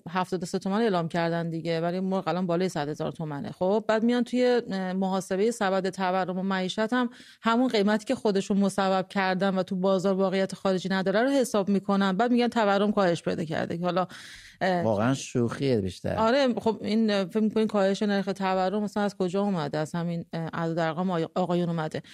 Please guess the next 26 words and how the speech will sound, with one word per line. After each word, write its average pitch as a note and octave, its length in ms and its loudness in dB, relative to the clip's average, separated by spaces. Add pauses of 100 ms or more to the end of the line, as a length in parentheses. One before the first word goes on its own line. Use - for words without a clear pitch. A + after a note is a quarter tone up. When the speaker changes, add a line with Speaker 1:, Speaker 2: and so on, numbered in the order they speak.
(380)
Speaker 1:
اما، C4+ 260 4
اه، A3+ 300 2
خب G3 220 -2
دیشب A#3+ 360 0
ما B3+ 80 2
بحثمون A#3+ 480 2
در G#3+ 160 2
مورد، G#3 280 2 (280)
اه، F#3 300 0 (1400)
ملکی G#3 400 2
کمی، A3+ 460 2
اه، F#3 260 0
سریع F#3+ 340 0
شروع F#3 300 -2
شد. F3+ 340 -2
Speaker 2:
دقیقاً. G2 360 -2
Speaker 1:
نمی‌دونم E3+ 440 -2
یه F#3+ 80 0
توضیح F#3 340 -2
کوتاه F#3 360 -2
هست F#3+ 180 0
Speaker 2:
حتماً. B2 180 2
Speaker 1:
می‌خوام F3+ 220 -4
قبلش F#3 340 -2
بدم. E3+ 220 0
Speaker 2:
حتماً. G#2+ 320 0